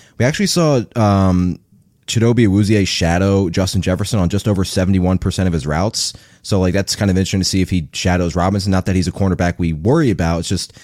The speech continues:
that's the way that the Bengals kind of deployed him. Uh, again, they were without, um,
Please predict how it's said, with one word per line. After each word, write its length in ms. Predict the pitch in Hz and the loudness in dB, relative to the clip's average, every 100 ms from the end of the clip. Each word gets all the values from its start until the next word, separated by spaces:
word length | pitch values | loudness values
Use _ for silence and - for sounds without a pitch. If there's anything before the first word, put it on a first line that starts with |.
| - - | -20 -8
that's 240 | 95 98 - | -2 -2 0
the 100 | 98 | 2
way 180 | 98 | 2
that 220 | 92 90 87 | 2 0 -2
the 80 | |
Bengals 320 | 80 95 92 - | 0 0 0 0
kind 140 | 92 | 0
of 60 | 85 | 0
deployed 360 | - 87 95 | -2 -2 2
him. 280 | 104 113 123 - _ - | 2 2 -2 -6 _ -8
Uh, 280 | 87 90 87 | -2 0 0
again, 240 | 90 101 | 0 0
they 80 | 92 | 2
were 120 | 90 | 2
without, 480 | 90 90 87 87 - | 0 2 2 0 -2
um, 640 | 90 85 82 78 76 71 | -2 0 0 0 -2 -6